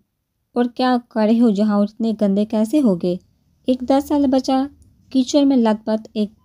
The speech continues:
बड़े खूबसूरत हरे भरे लॉन में सहमा सा खड़ा था और एक चार साल बच्ची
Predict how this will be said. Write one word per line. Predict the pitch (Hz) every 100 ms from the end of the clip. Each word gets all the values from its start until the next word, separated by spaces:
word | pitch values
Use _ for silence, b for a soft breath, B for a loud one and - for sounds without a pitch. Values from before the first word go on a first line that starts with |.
| -
बड़े | 208 214 220
खूबसूरत | 220 220 214 - 214 220
हरे | 208 190 180
भरे | 190 190
लॉन | 185 185 202
में | 196 185
सहमा | 185 - 202 196 185
सा | 185 180
खड़ा | - 208 196
था | 208 190 - _ _ _ _ -
और | 277
एक | 294 _
चार | 269 254 285
साल | 285 277 262
बच्ची | 226 220 247 240